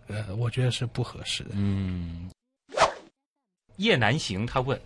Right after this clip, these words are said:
Speaker 2: 能不能分享一些长相比较逆天的昆虫？另外他关心的是昆虫有脑子吗？他们一般在思考什么？
Speaker 1: 啊，是这样，因为我们接触昆虫多了之后嘛，各种各样奇奇怪怪看，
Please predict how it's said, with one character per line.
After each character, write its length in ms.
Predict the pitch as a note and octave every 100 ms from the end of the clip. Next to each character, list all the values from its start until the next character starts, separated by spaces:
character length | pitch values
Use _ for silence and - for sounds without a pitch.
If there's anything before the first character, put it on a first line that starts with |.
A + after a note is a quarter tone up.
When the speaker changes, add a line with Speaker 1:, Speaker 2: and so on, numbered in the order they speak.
| -
Speaker 2:
能 220 | B2+ C3+ F3
不 80 |
能 140 | F#3 E3+
分 320 | - G3+ G#3
享 180 | E3 F#2
一 80 | G#2
些 220 | C3+ C3+
长 180 | F#2+ E2+
相 160 | E3+
比 120 | A#2+
较 120 | G2 B2
逆 160 | F3
天 220 | C3 F#3
的 80 | F3
昆 180 | - G#2
虫？ 240 | G2+ E2+ A#2
另 120 | D3
外 140 | D3
他 320 | A2+ - B2 C3
关 220 | C#3+ B2+
心 140 | B2+ B2
的 80 |
是 100 | G#2+
昆 220 | G#2 - C#3
虫 180 | A#2+
有 140 | A2 A#2
脑 180 | B2+ -
子 100 | -
吗？ 140 | F2+ F#2
他 120 | A#2+
们 100 | B2
一 60 | A#2
般 160 | B2
在 120 | A#2
思 240 | G#2+ - A#2+
考 200 | - -
什 160 | - - -
么？ 80 | - - - - - - -
Speaker 1:
啊， 220 | - C3 A#2+
是 180 | -
这 80 | C#3+
样， 100 | B2+ D#3+
因 100 | F3
为 140 | D#3+ D3 - -
我 120 | D#3 A#2+
们 160 | B2+
接 180 | C3 F3
触 160 | F3 D3
昆 160 | -
虫 180 | D#3+ A#2+
多 160 | A#2+ D3+
了 60 |
之 160 | A#2+ C3
后 100 | -
嘛， 140 | A2 -
各 160 | F3
种 140 | C3 A#2
各 80 |
样 100 | B2+
奇 200 | A#2 -
奇 160 | A#2 B2
怪 180 | - C3
怪 420 | A#2 G#2+ G#2 G#2 -
看， 260 | - -